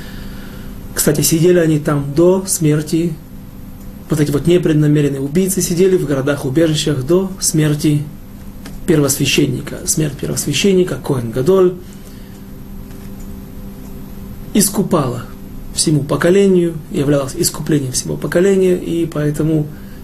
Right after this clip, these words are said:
их грех считался искупленным, и они могли вернуться к обычной жизни, к тому образу жизни, который они вели до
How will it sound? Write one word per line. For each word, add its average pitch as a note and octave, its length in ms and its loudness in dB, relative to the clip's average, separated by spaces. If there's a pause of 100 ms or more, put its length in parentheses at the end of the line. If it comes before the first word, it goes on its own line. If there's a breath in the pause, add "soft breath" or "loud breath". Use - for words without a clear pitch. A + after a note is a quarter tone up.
их - 360 2 (540)
грех C#3+ 400 2
считался C3 540 -4
искупленным, F#3 840 2
и D#3 100 -4
они D3+ 340 0 (200)
могли D3 320 2
вернуться D3 640 0 (280 loud breath)
к - 120 -10
обычной D#3 600 2 (340)
жизни, E3 460 0
к - 40 -14
тому F#3+ 200 4
образу E3+ 340 2
жизни, D#3+ 200 -2
который D3 280 -2
они A#2+ 100 -2
вели C#3+ 240 0
до D3 400 0